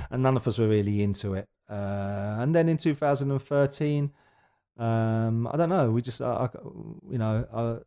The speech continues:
was more in contact with, with, with Roger, Devil Hands, and Nick, and, uh, and we kinda said, we kinda got together and said, "Yeah, why not? I'm up for it. If you really wanna do it, I don't, don't see any harm in doing it." And then, like, it's like,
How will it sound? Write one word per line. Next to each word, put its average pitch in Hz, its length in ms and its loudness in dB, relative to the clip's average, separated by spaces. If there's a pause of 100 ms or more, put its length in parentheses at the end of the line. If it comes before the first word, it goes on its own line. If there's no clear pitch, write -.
(960)
was 113 160 -6
more 123 180 2
in 113 80 0
contact 113 480 -4
with, 104 240 -8 (140)
with, 110 320 -4
with 107 140 -2
Roger, 110 680 -2
Devil 104 220 -2
Hands, 113 360 -2
and 104 160 -4
Nick, 110 300 -2
and, 95 220 -4
uh, 98 220 -4 (840)
and 120 100 -6
we 123 60 2
kinda 127 260 2
said, 123 260 0
we 127 80 2
kinda 113 280 0
got 120 180 -2
together 139 220 0
and 117 80 0
said, 139 120 -4
"Yeah, 147 140 2
why 151 200 2
not? 123 280 0
I'm 127 100 0
up 95 140 -6
for 104 160 -10
it. 131 180 -2 (240)
If - 140 -16
you 117 80 -6
really 120 220 0
wanna 120 160 0
do 127 260 2
it, 104 100 0
I 107 60 -6
don't, 107 420 -6
don't 104 160 -10
see 98 220 -10
any 95 160 -4
harm 98 300 -4
in 95 100 -4
doing 117 280 -4
it." - 200 -8
And 107 100 -10
then, 104 240 -2
like, 104 240 -2
it's 98 200 -10
like, 104 160 -8